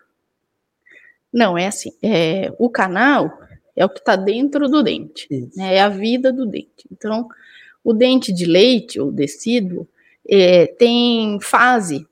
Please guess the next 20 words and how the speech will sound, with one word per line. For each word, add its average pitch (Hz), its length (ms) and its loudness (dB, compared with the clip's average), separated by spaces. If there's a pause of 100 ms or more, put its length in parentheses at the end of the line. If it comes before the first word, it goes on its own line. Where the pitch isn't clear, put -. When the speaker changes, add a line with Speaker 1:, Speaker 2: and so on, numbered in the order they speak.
(100)
Speaker 1:
pra 196 220 -2
ele 185 640 -2 (100)
cair, 220 380 -2 (340)
Speaker 2:
Uhum. 127 300 -6
Speaker 1:
né? 175 240 -8 (420)
Então, 233 480 0
ele 226 200 2
precisa 240 680 0
ser 196 480 2
cuidado 180 840 0
da 185 140 0
mesma 254 360 6
maneira 220 640 2 (560)
que 214 220 -4
se - 360 -8
tem - 260 -6
cuidado 190 500 0
com 240 160 -4
o 240 60 -2
permanente, 262 800 -2